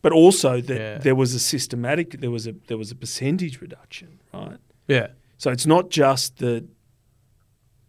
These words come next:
Speaker 1: the, the reality is that somebody was making a choice about people who came from Asian countries or
Speaker 2: Mm.
Speaker 1: from Asian backgrounds. And that's systemic racism.
Speaker 2: Mm.
Speaker 1: And that's the,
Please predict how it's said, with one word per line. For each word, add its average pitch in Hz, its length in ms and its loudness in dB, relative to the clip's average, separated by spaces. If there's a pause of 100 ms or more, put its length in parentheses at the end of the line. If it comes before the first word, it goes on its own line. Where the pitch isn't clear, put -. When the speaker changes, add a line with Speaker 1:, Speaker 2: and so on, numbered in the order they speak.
(160)
Speaker 1:
the, 127 400 -20
the 131 160 -10
reality 139 520 6
is 113 120 -6
that 120 180 -8
somebody 127 420 0
was 113 160 -4
making 113 380 -8
a 101 40 -14
choice - 880 -10 (1120)
about 127 320 -6
people 123 520 -6 (640)
who 135 120 -10
came 131 240 -10
from 135 180 -12
Asian 135 300 -10
countries 135 380 -14
or 131 40 -2 (320)
Speaker 2:
Mm. - 120 -14
Speaker 1:
from 131 140 -14
Asian 135 260 -10
backgrounds. - 720 -16 (520)
And 123 160 -2
that's - 500 0 (240)
systemic 151 680 -2
racism. 156 640 -4
Speaker 2:
Mm. 113 400 -4 (300)
Speaker 1:
And 147 140 -2
that's 202 220 -2
the, 160 320 -2